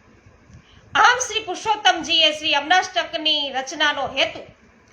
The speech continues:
અને તેનો પાઠ કરવાનું કર્તવ્ય સુંદર રીતે સમજાવ્યું.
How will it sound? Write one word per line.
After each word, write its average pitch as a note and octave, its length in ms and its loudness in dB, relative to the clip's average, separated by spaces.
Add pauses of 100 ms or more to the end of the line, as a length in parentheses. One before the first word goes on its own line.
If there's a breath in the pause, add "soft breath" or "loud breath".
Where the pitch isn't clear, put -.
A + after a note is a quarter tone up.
(180)
અને C#4+ 220 2
તેનો D4 340 2
પાઠ F#4+ 380 2
કરવાનું D4 560 -2
કર્તવ્ય D4+ 640 2 (500)
સુંદર E4+ 460 4
રીતે C4+ 320 -4
સમજાવ્યું. C#4+ 580 -4